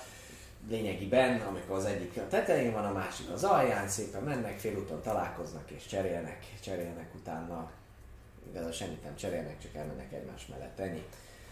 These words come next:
Szóval ezt tudjátok, ez az információ, illetve azt is, ö, láttátok, hogy lent a kikötőben, ö, gyakorlatilag egy pár házikó az, ami, ami maga a kikötői,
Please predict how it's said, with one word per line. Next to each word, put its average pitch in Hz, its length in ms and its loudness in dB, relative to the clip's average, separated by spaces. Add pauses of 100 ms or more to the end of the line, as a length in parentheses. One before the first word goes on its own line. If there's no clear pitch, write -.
(180)
Szóval 120 640 8
ezt 113 220 2
tudjátok, 139 680 4 (120)
ez 117 80 -2
az 98 120 -4
információ, 107 760 2
illetve 90 320 -2
azt 90 260 -2
is, 87 340 -8
ö, 82 280 -4
láttátok, 85 760 0
hogy 90 160 -6
lent 87 280 -2
a - 80 -10
kikötőben, 120 920 2 (500)
ö, 85 40 -4 (800)
gyakorlatilag 92 580 0
egy 87 180 -2
pár 87 260 2
házikó 90 640 -2
az, 85 160 0
ami, 85 520 -4
ami 82 500 -4
maga 87 280 0
a 82 80 -2
kikötői, 90 840 -4